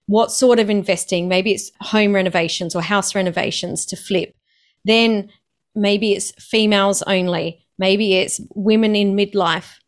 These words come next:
Maybe it's, uh, you know, women in midlife that are flipping Airbnbs or renovating Airbnbs. So we're trying to move down each level and trying to, to come down six times if possible,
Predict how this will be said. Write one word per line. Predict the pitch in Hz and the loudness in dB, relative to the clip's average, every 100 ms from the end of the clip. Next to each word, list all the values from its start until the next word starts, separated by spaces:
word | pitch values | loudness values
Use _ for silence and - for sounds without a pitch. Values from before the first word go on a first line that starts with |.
| _ _ _ _ | _ _ _ _
Maybe | 208 208 196 208 208 208 185 208 | -2 2 4 4 2 0 0 -2
it's, | 196 - - | -2 -2 -4
uh, | - 190 180 180 - | 0 0 2 0 -2
you | 202 | -2
know, | 190 180 | 0 0
women | 214 226 | 2 2
in | 208 202 | 2 2
midlife | 202 202 185 - | 0 0 -2 -4
that | 185 | -10
are | |
flipping | - 208 208 196 | -8 -4 -2 0
Airbnbs | 190 180 185 175 175 165 156 - - _ - | 0 2 2 0 0 0 0 -4 -8 _ 0
or | 190 180 | 2 4
renovating | 196 190 180 180 - | 2 2 0 0 0
Airbnbs. | 190 180 175 175 175 165 - _ - | -2 0 -4 -2 -2 -2 -6 _ -6
So | - 220 | 0 2
we're | |
trying | 208 220 233 254 | 2 0 2 4
to | 269 - | 2 2
move | 240 226 233 214 | 0 2 2 0
down | - 214 202 190 | -2 -2 0 -2
each | - 214 - | -2 -4 -2
level | 208 202 190 180 | 2 2 4 2
and | 180 | 0
trying | - 208 | -2 -2
to, | 220 - _ _ _ | -2 -6 _ _ _
to | - | -4
come | 208 - 240 220 | -4 0 2 2
down | 208 202 190 | 2 0 -2
six | - 240 - | -6 -6 -8
times | - 202 196 196 190 | -2 0 2 0 -2
if | 180 | -6
possible, | - 196 - 190 170 | -4 -2 -2 0 -2